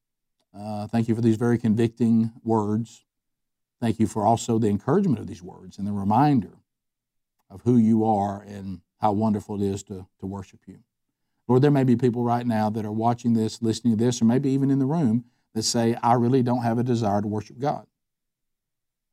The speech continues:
Maybe that's why we're all here today. Uh,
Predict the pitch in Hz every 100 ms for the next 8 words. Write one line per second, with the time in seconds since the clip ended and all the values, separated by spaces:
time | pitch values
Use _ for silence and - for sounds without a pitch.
0 | _ _ 101 104 104 95 - 104 107 110
1 | 127 147 147 - - _ _ _ _ _
2 | _ _ _ _ _ _ - -